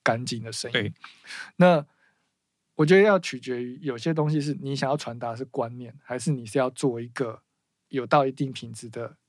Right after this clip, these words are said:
Speaker 1: 影像，
Speaker 2: 嗯，嗯。
Speaker 1: 这，这必须区分。比如说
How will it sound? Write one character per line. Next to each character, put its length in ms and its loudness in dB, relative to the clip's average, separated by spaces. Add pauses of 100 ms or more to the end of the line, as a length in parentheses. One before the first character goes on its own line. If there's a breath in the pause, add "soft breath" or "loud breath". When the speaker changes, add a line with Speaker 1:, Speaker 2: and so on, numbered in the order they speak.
(220)
Speaker 1:
影 320 -2
像， 260 -2 (180)
Speaker 2:
嗯， 160 -2
嗯。 40 0
Speaker 1:
这， 160 6
这 180 4
必 140 2
须 120 4
区 220 2
分。 180 2
比 120 4
如 60 8
说 220 6